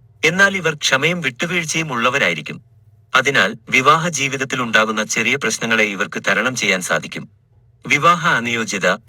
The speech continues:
മാരേജ് കമ്പാറ്റബിലിറ്റി. എല്ലാ നക്ഷത്രക്കാരുമായും രോഹിണി നക്ഷത്രക്കാർക്ക് പൂർണ്ണമായ പൊരുത്തം ഉണ്ടാവണമെന്നില്ല. രോഹിണി നക്ഷത്രത്തിന് ഏറ്റവും അനുയോജ്യമായ ചില നക്ഷത്രങ്ങൾ താഴെ പറയുന്നവയാണ്. അനുരാധ, അനുരാധ. അനുരാധ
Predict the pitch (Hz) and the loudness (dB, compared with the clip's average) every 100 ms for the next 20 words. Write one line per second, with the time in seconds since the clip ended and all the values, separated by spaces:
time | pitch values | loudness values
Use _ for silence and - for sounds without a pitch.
0 | 107 120 139 160 - 123 107 110 113 95 | -2 2 2 0 -4 -2 0 0 -2 -4
1 | 92 82 85 - - 120 139 151 135 - | -6 -6 -8 -10 -4 0 0 0 -2 -4
2 | 110 113 113 107 95 87 104 95 107 123 | -4 -2 0 0 0 -2 -4 -6 -6 -4
3 | 139 131 117 120 107 101 92 - 85 110 | -6 -6 -6 -6 -4 -2 -2 -2 -8 -8
4 | 104 117 127 127 120 110 95 107 110 95 | -6 -4 -2 0 -2 -4 -6 -4 -6 -2
5 | 85 82 80 73 71 69 - - - - | 0 0 0 -6 -6 -10 -12 -20 -20 -20
6 | - - _ _ _ 139 151 170 185 185 | -20 -20 _ _ _ 2 2 2 0 -2
7 | 143 - - 117 113 113 113 113 113 139 | -2 -4 -4 -2 0 2 2 0 0 -4
8 | 151 110 107 107 196 117 101 101 - 113 | 0 0 0 -2 -2 0 2 2 0 -2
9 | 113 90 107 104 101 101 - 95 107 113 | -2 -2 -2 -2 -2 0 2 4 2 0
10 | 82 78 73 73 69 - - _ _ _ | 0 -2 -2 -4 -4 -8 -14 _ _ _
11 | _ - 147 170 175 160 151 147 - 131 | _ 2 2 2 0 0 0 -2 2 2
12 | 143 151 131 98 95 - _ 120 143 165 | 2 0 0 0 -2 -2 _ 0 2 0
13 | 165 | 0